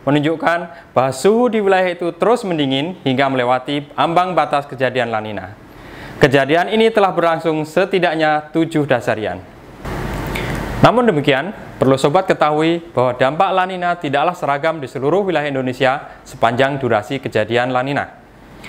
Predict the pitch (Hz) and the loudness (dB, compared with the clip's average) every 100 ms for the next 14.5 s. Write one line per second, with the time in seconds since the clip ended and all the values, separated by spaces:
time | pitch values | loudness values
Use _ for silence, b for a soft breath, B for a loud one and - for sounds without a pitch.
0 | B B - 160 190 165 202 254 180 185 | B B 2 4 4 2 2 2 2 2
1 | 160 139 220 240 185 165 165 151 156 143 | 0 2 2 2 0 2 0 0 -2 -2
2 | 139 135 135 156 151 190 220 B B 127 | 0 -2 0 0 0 0 0 B B -2
3 | 120 120 120 131 147 170 185 185 147 135 | 2 2 0 0 0 0 2 0 0 -4
4 | 139 139 131 180 208 190 185 175 - 160 | -6 -6 0 0 0 -4 -2 -2 0 0
5 | 151 156 143 139 135 135 135 135 131 - | 2 0 0 -2 0 0 0 0 -2 -6
6 | B - 117 127 120 - 127 123 113 - | B -4 0 0 -2 2 2 2 -2 -2
7 | 127 139 135 135 - 120 117 123 110 110 | 0 2 0 -4 -4 0 0 -2 -4 -2
8 | 110 98 87 - - - - - - - | -2 -4 -4 -8 -20 -18 -16 -14 -12 -10
9 | - - - - B B B B B B | -10 -8 -8 -8 B B B B B B
10 | - 160 247 247 196 143 143 127 113 123 | 2 4 4 2 2 2 0 0 2 0
11 | 104 - 123 156 180 202 170 147 156 151 | 0 -2 -2 0 0 0 0 -2 0 -2
12 | 127 117 127 139 135 123 123 170 220 214 | -2 -2 0 0 0 -4 -2 -2 -2 0
13 | 165 165 175 160 139 135 139 143 147 156 | 0 2 2 2 0 0 -2 -2 0 0
14 | 160 - 113 120 127 | -2 -4 -2 0 0